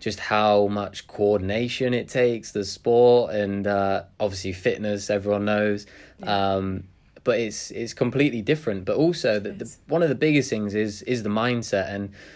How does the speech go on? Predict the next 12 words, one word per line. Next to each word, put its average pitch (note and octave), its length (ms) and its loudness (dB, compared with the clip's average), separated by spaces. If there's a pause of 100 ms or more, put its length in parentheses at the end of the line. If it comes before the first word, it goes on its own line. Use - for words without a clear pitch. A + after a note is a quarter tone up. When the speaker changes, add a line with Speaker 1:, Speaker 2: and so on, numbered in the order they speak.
(160)
Speaker 1:
I A#2 100 2
know, B2+ 300 4
I A2+ 120 -2
know, A#2+ 380 0
sort A2 260 -6
of, G2+ 60 -8
we've A2+ 200 -4
discussed A#2 520 -2
as G2+ 140 -6
well, A2 300 4
but, G2+ 240 -4 (440)
um, G#2 420 -2